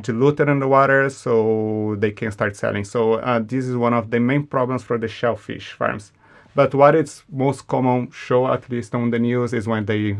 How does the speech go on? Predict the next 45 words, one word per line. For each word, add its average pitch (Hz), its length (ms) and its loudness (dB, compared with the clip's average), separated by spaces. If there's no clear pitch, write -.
impact, 107 480 -4
uh, 104 420 -2
the 104 140 -4
fish 170 260 -6
farms. 101 380 0
For 107 140 -8
example, 104 360 -6
we 101 60 -2
have 110 160 -2
a 107 120 -2
huge 127 440 -4
problem 110 440 0
in 107 260 -4
two - 100 -12
thousand 104 320 -2
nineteen, 127 520 -4
where, 101 180 -4
uh, 98 80 0
closer 107 380 0
to 110 160 -6
the 104 80 -2
Lofoten 104 480 -2
region, 104 240 -4
we 95 40 -6
have 98 200 -4
this 101 420 -8
one 110 260 -2
specific 135 500 -8
species 143 600 -4
causing 113 340 0
the 107 180 0
mortality 104 560 -4
of, 101 240 -2
uh, 95 840 -4
some, 101 560 -6
uh, 101 120 -4
the 101 100 -2
fish 107 240 -8
in 107 60 -4
this, 101 200 -8
uh, 95 440 -6
in 95 100 -8
the 101 80 -6
salmon 101 300 -2
farms. - 460 -6